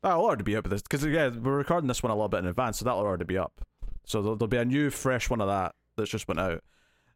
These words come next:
Uh, but yeah, you get those every month. Uh, there's bonuses for streams after midnight. Well, usually. Tim's on paternity leave right now. Uh, but there's bonuses for the collector's cut. Uh,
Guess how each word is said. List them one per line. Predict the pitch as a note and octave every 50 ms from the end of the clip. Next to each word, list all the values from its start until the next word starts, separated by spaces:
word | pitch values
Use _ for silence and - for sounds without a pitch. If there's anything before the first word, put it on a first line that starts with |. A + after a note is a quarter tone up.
| _
Uh, | - - F#2+ F#2 F#2 F2+ F2+ F2+ -
but | - G#3+
yeah, | A3 C#3 A2
you | - C3+
get | D3+ E3+ E3
those | E3 C#3 C3+
every | C#3+ B2+ B2+
month. | B2+ E3 F3 E3+ D#3+ C#3 - _ _ _ _ _ -
Uh, | - A2
there's | A2 A#2 G#2
bonuses | - C#3 C3+ C3+ B2+ - C3+ A2+
for | - G#2
streams | G2+ - A#2 G#2+ F#2+
after | G2 F#2+ - - G2
midnight. | G#2+ C3+ D3+ D#3 D#3 D#3 D3+ D3 C#3 - -
Well, | C#3+ A#2+ G#2
usually. | B2 D#3+ D3+ B2 A#2 G#2 F#2 F2 - _ -
Tim's | - C#3 C3 A#2+ G#2+
on | A2+ G#2+ G2+
paternity | F#2+ - - A#2+ G#2+ G2+ F#2+ C#2+
leave | D#2+ E2+ F2+ -
right | - E2
now. | D#2+ F2 F2 - _ _ _ _ -
Uh, | - G2 G2+
but | F#2 G#2+
there's | - A2+ G2+
bonuses | - C3 B2+ C3 A#2+ - B2 A2+ -
for | - G2
the | F#2
collector's | - - A2+ A2+ C3+ E3+ E3+ - D#3 C#3+ -
cut. | - - D3 D3 D3 - _ _ _ _ _ _ _ _ _ _ _ _ -
Uh, | - G2 F#2+ F#2 F#2 F#2 F2+ F2+ F2+ F2+ F2+